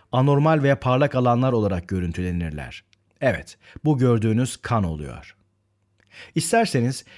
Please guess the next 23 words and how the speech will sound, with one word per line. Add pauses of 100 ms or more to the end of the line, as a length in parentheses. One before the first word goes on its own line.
şimdi
bu
tomografileri
bir
kenara
bırakalım
ve (280)
yine
bilgisayar
destekli
olan (240)
başka
bir
görüntüleme
yönteminden
bahsedelim. (400)
Tomografiye
bu
kadar
zaman
ayırmamın
sebebi
ise